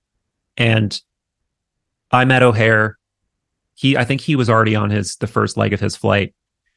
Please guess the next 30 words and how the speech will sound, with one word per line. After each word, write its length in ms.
Um, 300
and 80
we're 80
texting 360
back 180
and 100
forth 300
about, 240
like, 260
"Man, 300
like, 180
can't 180
wait 160
to 60
connect 280
with 120
you. 120
I'm 120
nervous." 420
So 160
we're 80
supposed 240
to 40
meet 200
up 240
in, 200
um, 440
in 200
Lima, 300
Peru, 480